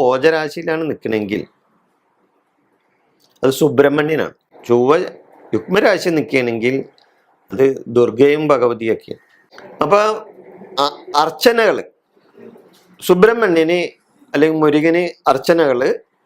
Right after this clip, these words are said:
അതേപോലെ തന്നെ കുമാരസൂത്രം കൊണ്ടുള്ള അർച്ചന,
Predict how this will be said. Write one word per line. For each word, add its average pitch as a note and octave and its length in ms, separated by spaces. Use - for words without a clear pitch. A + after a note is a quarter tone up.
അതേപോലെ F#3 420
തന്നെ F3 220
കുമാരസൂത്രം F#3+ 920
കൊണ്ടുള്ള E3 340
അർച്ചന, D#3+ 400